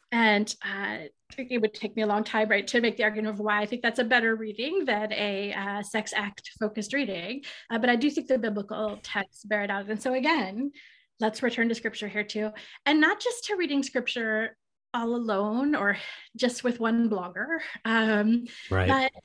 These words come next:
Speaker 1: with the great tradition of the faith, right? Um, there's so many
Speaker 2: Mm-hmm.
Speaker 1: beautiful resources for us out there. And unfortunately, Christian commercialism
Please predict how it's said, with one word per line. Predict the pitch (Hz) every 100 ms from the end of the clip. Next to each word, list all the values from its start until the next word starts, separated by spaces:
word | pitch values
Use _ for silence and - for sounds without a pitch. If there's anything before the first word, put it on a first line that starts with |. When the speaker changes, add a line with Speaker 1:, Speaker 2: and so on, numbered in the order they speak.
| _ _
Speaker 1:
with | 254 254 240 277 330 -
the | 330 294
great | 247 240 262 262 -
tradition | - 247 247 - 269 254 247 254 254 208
of | 226 226 226 220
the | 240
faith, | 240 240 196 - 165 -
right? | 175 202 208 202 -
Um, | 214 202 202 196
there's | 214 -
so | 262
many | 269
Speaker 2:
Mm-hmm. | 107 92 95 90
Speaker 1:
beautiful | - - - - 226
resources | 220 220 202 196 202
for | - 196
us | 190
out | 190 185
there. | 196 202 196 196 - - - _
And | 214 220
unfortunately, | 220 233 240 254 - 226 233 226 -
Christian | 226 - 220 226
commercialism | 226 220 240 240 196 196 196 190 190 233 262 247